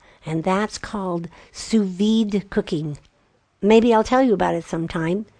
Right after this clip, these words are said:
It's very, very nutritious, and you can do it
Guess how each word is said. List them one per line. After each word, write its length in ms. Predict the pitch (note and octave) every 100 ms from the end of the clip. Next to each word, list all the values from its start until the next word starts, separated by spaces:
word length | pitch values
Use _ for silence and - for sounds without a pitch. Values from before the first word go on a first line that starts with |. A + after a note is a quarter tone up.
| _ -
It's 340 | G#3 G#3+ A3+ -
very, 1120 | G3+ G#3 A3+ A#3 A3+ G#3+ F#3+ F#3 E3 D#3+ D#3 _ -
very 560 | F3+ F3 D#3+ C#3 C#3 D3 - - - _ _
nutritious, 720 | F#3 F3 B3 A#3+ B3+ B3+ - _ _ _ _ _ -
and 220 | F3 D#3
you 120 | D#3
can 240 | D#3 D#3+ D3
do 180 | F3+
it 140 | D#3+